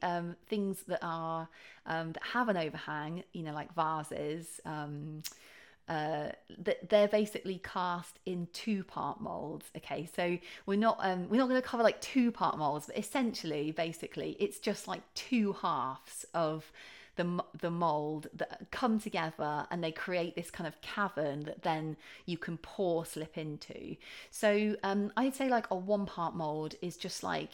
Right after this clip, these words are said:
you know, a really fantastic way of, like, getting into mold making. Um, that's basically what I did.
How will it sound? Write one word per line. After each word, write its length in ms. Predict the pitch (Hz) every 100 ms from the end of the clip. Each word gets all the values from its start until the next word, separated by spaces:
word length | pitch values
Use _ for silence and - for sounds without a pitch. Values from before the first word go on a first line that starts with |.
| - - - -
you 100 | 202
know, 180 | 175 156 -
a 60 | 175
really 320 | 185 185 180
fantastic 600 | 180 - 175 - 170 -
way 300 | 175 170 160
of, 120 | 156
like, 380 | 160 151 - -
getting 240 | 208 185
into 240 | 175 156 165
mold 320 | 160 156 160
making. 680 | 156 160 - 160 151 156 -
Um, 380 | 151 151 156 151
that's 300 | - - -
basically 640 | 160 147 - 156 151 151 -
what 160 | 156
I 180 | 151 151
did. 420 | 151 156 151 143